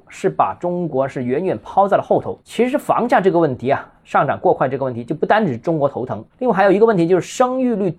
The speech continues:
低这个问题呢，也不单指中国头疼。那但凡一个区域、一个国家经济发展到一定程度啊，都会面临类似的问题。那从以往的经验看，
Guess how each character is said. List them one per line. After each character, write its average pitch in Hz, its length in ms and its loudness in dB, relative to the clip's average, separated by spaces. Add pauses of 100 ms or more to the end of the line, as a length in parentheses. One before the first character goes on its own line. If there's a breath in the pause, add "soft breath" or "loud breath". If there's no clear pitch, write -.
低 262 160 4
这 262 80 -2
个 220 80 0
问 226 100 2
题 143 80 -2
呢， 170 240 -4
也 139 200 2
不 214 120 2
单 220 160 4
指 156 80 2
中 156 140 -2
国 147 100 0
头 120 140 -2
疼。 120 200 -6 (640 soft breath)
那 165 80 -2
但 247 320 2
凡 156 320 2
一 185 140 -2
个 190 120 2
区 180 380 -6
域、 175 80 -4
一 147 140 0
个 156 100 2
国 131 200 2
家 156 180 4
经 185 180 -4
济 180 80 -2
发 180 140 2
展 160 100 0
到 135 80 0
一 147 120 -4
定 165 120 -4
程 131 300 -6
度 196 220 0 (100)
啊， - 200 -14 (120)
都 226 220 4
会 185 200 4
面 127 260 -2
临 107 160 -10
类 127 200 -4
似 - 160 -12
的 107 60 -4
问 104 140 -6
题。 101 220 -16 (720 soft breath)
那 - 80 -10
从 208 140 2
以 226 120 4
往 233 100 6
的 147 80 2
经 226 180 -2
验 226 120 0
看， - 240 0